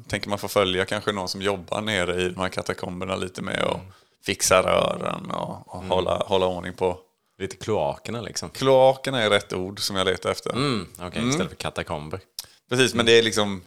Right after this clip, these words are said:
Speaker 2: Jag fattar.
Speaker 1: kloaker, katakomber. Det är ändå väldigt mycket rum som öppnar upp sig där i
Speaker 2: Mm,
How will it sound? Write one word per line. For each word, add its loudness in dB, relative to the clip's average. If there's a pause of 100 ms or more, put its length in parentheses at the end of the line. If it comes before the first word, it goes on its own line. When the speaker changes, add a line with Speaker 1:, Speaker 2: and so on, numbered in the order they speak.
(160)
Speaker 2:
Jag -6
fattar. -6
Speaker 1:
kloaker, 6
katakomber. -2
Det -2
är 0
ändå -2
väldigt 0
mycket -4
rum -6
som -6
öppnar -4
upp -8
sig -2
där 0
i 0
Speaker 2:
Mm, -2